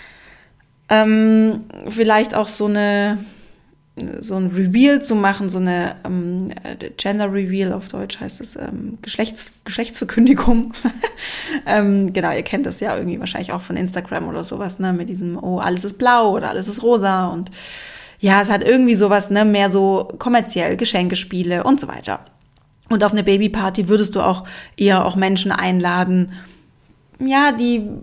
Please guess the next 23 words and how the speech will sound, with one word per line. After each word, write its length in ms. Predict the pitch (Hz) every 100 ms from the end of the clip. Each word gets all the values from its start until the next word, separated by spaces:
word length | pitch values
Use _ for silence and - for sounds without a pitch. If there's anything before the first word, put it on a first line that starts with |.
| -
wo 120 | - 254
du 60 |
vielleicht 240 | 233 220 220
auch 60 |
nicht 140 | 208 190
so 60 |
ein 60 | 185
gutes 200 | 190 185
Gefühl 300 | - 311 339
hast 220 | 277 262
oder 360 | 196 185 185 190
wo 120 | 190
du 80 | 185
sagst, 300 | 185 180 196
ja, 140 | 208
okay, 240 | 196 214
dann 160 | 196 180
sollen 220 | 190 190
die 100 | 185
halt 140 | 180 180
kommen, 240 | - 180
mir 140 | 165
egal. 280 | - - 53